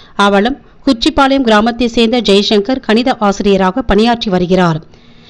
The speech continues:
இவர் பெயரை ஏதோ ஒரு மாணவர் இவர் பெயரை உச்சரித்து கூப்பிட்டதால் ஆத்திரமடைந்த ஆசிரியர் ஜெயசங்கர் சேட்டு வை அழைத்து இரண்டாவது தளத்தில் முட்டி போட வைத்து சட்டையை பிடித்து கன்னத்திலும்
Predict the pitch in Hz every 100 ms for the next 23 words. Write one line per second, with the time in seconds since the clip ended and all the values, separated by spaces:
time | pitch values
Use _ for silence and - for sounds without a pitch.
0 | - 269 277 277 254 269 294 269 233 262
1 | 285 247 208 208 220 233 262 220 208 208
2 | 214 214 254 220 202 269 254 240 254 208
3 | 202 202 202 247 233 196 233 277 233 196
4 | 196 208 208 190 208 196 240 - - -
5 | - - - - - - 208 254 269 277
6 | 254 277 - 220 226 277 254 208 220 226
7 | 208 196 196 269 269 - - - 247 277
8 | 285 302 285 233 214 208 254 220 226 294
9 | 240 208 190 196 226 262 220 214 269 247
10 | 220 196 202 262 233 208 202 - 190 254